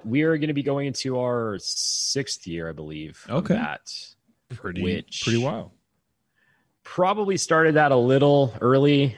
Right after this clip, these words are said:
Speaker 1: uh, 'cause again, we weren't fully developed into our, like, fifteen barrel brew house. Um, but I like to bite off more than I can chew.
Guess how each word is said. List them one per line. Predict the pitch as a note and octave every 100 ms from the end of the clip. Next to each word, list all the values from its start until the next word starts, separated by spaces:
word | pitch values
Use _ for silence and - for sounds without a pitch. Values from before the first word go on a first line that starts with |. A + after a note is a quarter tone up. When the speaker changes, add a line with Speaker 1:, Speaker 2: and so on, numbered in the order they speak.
| -
Speaker 1:
uh, | G2+ G#2
'cause | G2 G#2
again, | A2 A2 A2+ A2+ A2 F#2+ - -
we | G#2 G#2+
weren't | A2+ A2 F#2
fully | - A2+ A2+ G#2+ G2
developed | - G2 G#2+ G2+ G#2+
into | G2 G#2+ G2
our, | F#2+
like, | F#2+ F2+
fifteen | G2 - F#2+
barrel | F#2
brew | F2+ F#2+
house. | F#2+ G2 F#2+ - - _ - - - _ _ -
Um, | G2 F#2 F2 E2 C#2+ C2+ _ _ _ _
but | G2+
I | G2
like | G2 F2
to | F#2+ F2+ E2 -
bite | F#2+
off | F2 -
more | F#2
than | F2+
I |
can | E2+ F2
chew. | - F#2+ F#2+